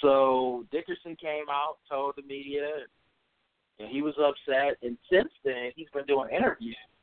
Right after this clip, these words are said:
and he has went in, um, big time on Jeff Fisher. And I heard him on an interview a couple of days ago, and I thought it was Devon getting interviewed because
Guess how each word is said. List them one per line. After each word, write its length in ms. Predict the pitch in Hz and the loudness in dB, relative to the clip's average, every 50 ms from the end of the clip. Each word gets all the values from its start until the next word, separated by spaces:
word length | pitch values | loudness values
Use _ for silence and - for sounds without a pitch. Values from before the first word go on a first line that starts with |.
| _ _ _ _ _ _ _ _ _ _ _ _ _ | _ _ _ _ _ _ _ _ _ _ _ _ _
and 120 | 110 120 131 | -8 -8 -4
he 160 | - 220 285 - | 0 2 4 4
has 120 | 170 - - | 4 2 0
went 280 | 131 143 143 139 131 - | -4 -2 -2 -2 -2 -2
in, 400 | - 151 170 165 156 143 123 110 101 - _ _ _ _ _ _ _ _ | -4 -4 -2 0 -2 -2 -2 -4 -8 -14 _ _ _ _ _ _ _ _
um, 600 | 104 110 113 113 110 107 104 104 104 101 101 98 - _ _ _ _ _ _ _ _ _ 104 104 _ | -6 -6 -4 -4 -4 -4 -4 -4 -4 -6 -8 -14 -20 _ _ _ _ _ _ _ _ _ -20 0 _
big 220 | 170 208 - - _ - | 2 2 2 0 _ -8
time 480 | 170 151 139 127 117 107 101 95 92 90 _ _ - | -6 -4 -4 -4 -6 -8 -12 -14 -16 -18 _ _ -12
on 420 | 123 120 123 127 123 123 120 120 - | -10 -8 -8 -8 -10 -12 -14 -8 -4
Jeff 180 | 135 131 131 131 - - | -2 -2 -2 -4 -4 -6
Fisher. 340 | 135 127 - - 117 107 | -6 -6 -6 -8 -10 -4
And 80 | 113 127 | -2 2
I 120 | 147 175 | 2 2
heard 320 | 180 190 190 180 175 165 180 | 2 0 -2 -4 -4 -6 -6
him 220 | 180 175 170 165 160 | -6 -6 -6 -6 -6
on 120 | 160 151 143 | -8 -8 -8
an 60 | 139 | -8
interview 640 | 139 147 147 151 - - 147 147 147 143 139 139 131 - _ | -8 -6 -6 -6 -6 -8 -12 -10 -10 -10 -10 -14 -18 -10 _
a 60 | - | -10
couple 300 | - - 165 156 - 147 | 0 2 2 2 2 0
of 100 | 139 135 | -2 2
days 300 | - 165 208 262 320 - | 4 4 6 6 4 0
ago, 460 | - - - 160 147 143 143 143 143 - _ _ _ _ _ _ _ _ _ _ _ _ _ | -4 -4 2 2 4 4 2 0 -2 -6 _ _ _ _ _ _ _ _ _ _ _ _ _
and 580 | 156 160 160 165 160 156 156 156 151 151 151 139 _ _ _ _ _ _ _ _ _ _ _ | -6 -4 -2 -2 -2 -4 -4 -6 -8 -8 -12 -18 _ _ _ _ _ _ _ _ _ _ _
I 80 | - 208 | -4 -4
thought 220 | - 220 196 196 | -2 -2 -2 -2
it 80 | 196 190 | -2 -6
was 120 | 190 185 196 175 | -8 -12 -10 -14
Devon 640 | 180 170 160 190 208 277 311 254 202 180 160 156 156 | -16 -10 -6 -6 -4 -4 -4 -4 -6 -6 -8 -10 _
getting 220 | 165 160 151 160 165 | -12 -12 -10 -8 -8
interviewed 560 | 165 165 - - - _ 151 - - 143 135 _ _ | -8 -8 -8 -10 -10 _ -20 -20 -20 -20 -20 _ _
because 440 | - _ _ - 185 175 170 165 165 | -20 _ _ -2 0 2 2 0 -2